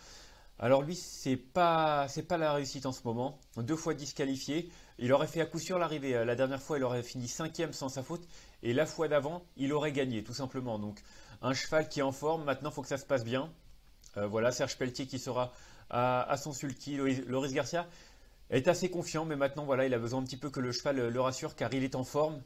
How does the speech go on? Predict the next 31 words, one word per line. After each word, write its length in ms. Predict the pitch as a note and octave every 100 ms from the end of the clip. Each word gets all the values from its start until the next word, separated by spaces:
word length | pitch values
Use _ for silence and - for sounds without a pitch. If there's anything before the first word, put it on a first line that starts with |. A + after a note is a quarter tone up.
| - -
mais 180 | A2
faut 140 | B2 D3
que 60 |
ça 100 | D3+
se 80 | C3+
passe 200 | - C3
bien, 140 | A2+ D3
faut 120 | C#3+
qu'il 160 | C#3
ait 40 | B2
un 40 |
peu 100 | C3
plus 220 | B2+ C#3
de 80 | A#2+
réussite, 400 | C3 B2 A#2+ D3+
et 40 | B2
si 140 | C3
c'est 140 | -
le 80 | C3
cas, 200 | C#3 C#3+ - - - -
il 120 | A#2+
est 80 | C3
capable 380 | - C#3+ C#3+ A#2+
de, 200 | A#2+ A#2
de 100 | A#2+
terminer 360 | B2 B2+ C3 B2+
en 80 |
fin 140 | A#2 C3
de 60 |
combinaison, 420 | - B2 A2+ C3 B2
en 240 | A2